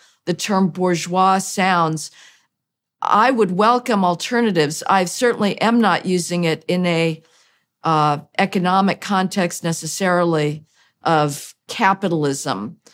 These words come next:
Uh, but it may be that it is a, uh, counterproductive word to use, because to the left, it does sound like you are simply wanting to prop up this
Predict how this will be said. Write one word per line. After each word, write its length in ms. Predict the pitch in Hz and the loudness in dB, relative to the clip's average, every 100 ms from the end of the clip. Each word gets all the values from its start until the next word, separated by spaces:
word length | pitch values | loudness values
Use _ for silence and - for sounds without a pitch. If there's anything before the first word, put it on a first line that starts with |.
| _ _ _ _ | _ _ _ _
Uh, 400 | - 165 156 143 143 _ _ _ _ - - | 0 2 2 0 -4 _ _ _ _ -14 0
but 240 | 185 175 160 | 0 2 0
it 180 | 180 | 2
may 280 | 190 196 220 | 4 4 4
be 400 | 175 202 202 180 | 2 2 4 2
that 200 | 165 147 | 2 0
it 140 | 165 165 | 0 0
is 260 | 165 151 180 | -2 0 2
a, 400 | 170 170 156 - _ _ _ _ _ - 175 - - | 2 2 -2 -8 _ _ _ _ _ -4 -4 -4 -4
uh, 280 | 170 147 127 - _ _ _ _ _ _ _ _ _ | 0 0 -2 -6 _ _ _ _ _ _ _ _ _
counterproductive 1000 | - 240 233 226 - 170 196 196 190 165 | 0 2 4 0 -2 0 0 0 -4 -4
word 240 | 175 185 170 | 0 0 -2
to 140 | - | -6
use, 600 | 160 233 226 160 143 - _ _ _ - | -2 2 2 2 0 -10 _ _ _ -4
because 500 | 185 147 196 180 170 | -4 0 2 2 0
to 140 | 190 | -4
the 120 | 160 | -2
left, 440 | 170 185 185 185 170 | 0 4 2 2 -6
it 160 | 151 | -4
does 280 | - 208 214 | 0 0 0
sound 320 | - 185 175 | -2 -2 0
like 260 | 165 160 160 | 0 -2 0
you 160 | 165 160 | 0 2
are 300 | 156 151 156 _ _ | 2 0 -4 _ _
simply 400 | - 208 185 180 | -4 -2 2 2
wanting 440 | 170 170 170 170 | 2 2 2 -2
to 180 | 160 175 | -2 -6
prop 440 | - - 170 165 165 | -4 0 0 0 -2
up 260 | 156 - | -4 -4
this 400 | - 160 156 - | 0 0 0 -10